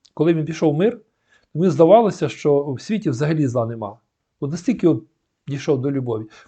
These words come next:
Воно було десь, але він його не помічав. Так само і тут оцей, е, пророк Самуїл, е, любить, е, Саула. Наша любов, ще раз скажемо, недосконала, навіть якщо вона і є,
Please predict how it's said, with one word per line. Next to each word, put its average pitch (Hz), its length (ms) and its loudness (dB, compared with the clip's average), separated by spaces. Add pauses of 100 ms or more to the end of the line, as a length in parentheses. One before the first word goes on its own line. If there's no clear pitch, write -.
(120)
Воно 190 200 0
було 311 320 6
десь, 160 220 0
але 170 180 2
він 240 160 -2
його 190 140 -2
не 185 100 -4
помічав. 170 520 -10 (960)
Так 135 120 -8
само 202 260 6
і 190 80 0
тут 226 280 -2
оцей, 156 500 -2
е, 143 140 2
пророк 156 600 2 (1080)
Самуїл, 165 680 0
е, 160 140 4
любить, 151 500 -2 (100)
е, 127 360 -6
Саула. 170 640 0 (540)
Наша 175 420 2
любов, 156 420 2 (160)
ще 147 200 0
раз 135 120 -4
скажемо, 120 440 -8
недосконала, 175 840 2
навіть 143 340 -4
якщо 156 240 -2
вона 147 160 2
і 151 100 -4
є, 135 400 2